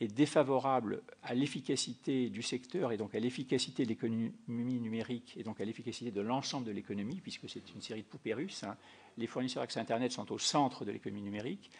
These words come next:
S'ils sont efficaces, l'économie numérique se développe. Et si l'économie se, se,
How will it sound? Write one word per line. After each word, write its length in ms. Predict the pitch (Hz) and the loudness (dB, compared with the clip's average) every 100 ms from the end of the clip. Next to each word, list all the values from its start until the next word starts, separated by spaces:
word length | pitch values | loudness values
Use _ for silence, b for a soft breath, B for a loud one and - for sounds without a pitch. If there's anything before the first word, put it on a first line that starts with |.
| B B B | B B B
S'ils 280 | - - 160 | -6 -4 -2
sont 180 | - 156 | -2 2
efficaces, 600 | 147 - - 160 139 - | 0 0 4 6 6 4
l'économie 280 | 123 123 117 | -4 -4 -2
numérique 440 | 113 113 120 - - | -2 -4 -6 -8 -10
se 100 | - | -4
développe. 500 | 117 110 135 - - B B B | -2 2 2 0 -12 B B B
Et 40 | 147 | -10
si 140 | - | -6
l'économie 240 | 127 127 | -4 -2
se, 100 | 123 127 | -2 -6
se, 140 | 127 | -8